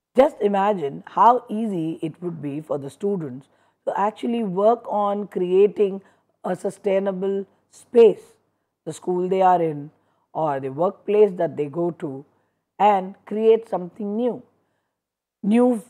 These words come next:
crops can be grown if they know what the geography of the place is like, what the temperature and climatic conditions are going to be. The children can develop new ideas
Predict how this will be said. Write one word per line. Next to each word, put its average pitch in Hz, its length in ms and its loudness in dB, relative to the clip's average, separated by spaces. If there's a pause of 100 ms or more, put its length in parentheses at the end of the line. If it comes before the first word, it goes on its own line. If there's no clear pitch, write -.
crops - 600 2 (220)
can 214 220 -2
be 214 100 0
grown 208 420 -2 (320)
if 190 180 2
they 185 140 -2
know 170 220 0
what 151 460 -2
the 165 60 -6
geography 151 480 -6
of 165 120 -8
the 175 60 -8
place 143 320 -8
is 180 100 -8
like, 175 340 -4 (380)
what 175 220 2
the 170 80 -4
temperature 185 580 -2
and 170 180 -4
climatic 208 440 -2
conditions 190 480 -6
are 185 120 0
going 143 280 -8
to 151 80 -10
be. 131 260 -14 (540)
The 196 80 -2
children 233 460 0
can 202 320 0
develop 160 380 -2 (360)
new 190 480 -4
ideas 147 540 -2